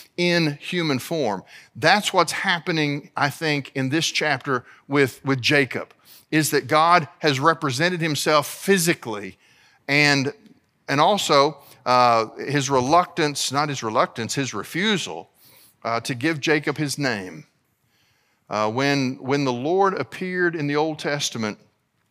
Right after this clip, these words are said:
uh, he never announced his name. Angels, um, would be more likely to give a name to that kind of,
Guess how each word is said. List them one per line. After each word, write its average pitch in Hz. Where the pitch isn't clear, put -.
uh, 113
he 123
never 147
announced 143
his 123
name. 95
Angels, 160
um, 113
would 123
be 135
more 135
likely 131
to 127
give 127
a 123
name 123
to 123
that 120
kind 127
of, 110